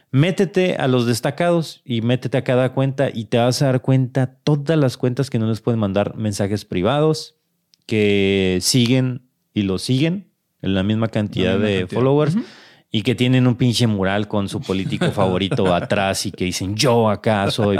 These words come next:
Speaker 1: P G lover" o, o "Soy, este, Calderón lover" o lo que sea. Eh, ahí se van a dar cuenta. Y son muchísimas. O sea, es raro que encuentres un comentario en destacados de alguien que no
Speaker 2: Así
Speaker 1: sea bot.
Speaker 2: es.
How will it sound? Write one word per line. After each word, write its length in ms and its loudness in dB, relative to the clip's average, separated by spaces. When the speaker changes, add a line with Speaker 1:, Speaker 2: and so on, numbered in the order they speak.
Speaker 1:
P 80 -2
G 100 0
lover" 380 2
o, 400 0
o 80 -2
"Soy, 300 2
este, 280 -2
Calderón 380 0
lover" 240 2
o 60 2
lo 100 -2
que 80 -4
sea. 240 -2
Eh, 440 2
ahí 160 2
se 100 0
van 160 2
a 80 2
dar 120 0
cuenta. 420 0
Y 180 -2
son 540 0
muchísimas. 580 2
O 60 2
sea, 100 2
es 240 -2
raro 400 0
que 80 -2
encuentres 460 0
un 80 0
comentario 420 0
en 60 0
destacados 560 0
de 100 2
alguien 240 -2
que 100 -4
no 100 -2
Speaker 2:
Así 140 -4
Speaker 1:
sea 100 2
bot. 120 2
Speaker 2:
es. 240 -12